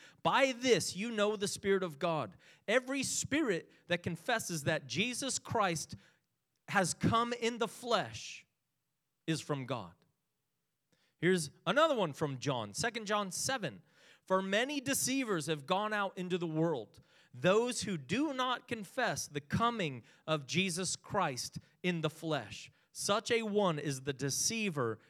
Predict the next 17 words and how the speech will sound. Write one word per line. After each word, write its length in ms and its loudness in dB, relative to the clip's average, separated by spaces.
and 160 -2
the 160 -2
Antichrist." 920 -10
So 120 -4
what 220 4
is 160 2
the 220 -2
Antichrist 1040 -2
up 340 0
to? 280 -2
What 320 -4
deception 880 -4
is 160 -8
the 180 -8
Antichrist 880 -4
up 280 -2
to? 320 0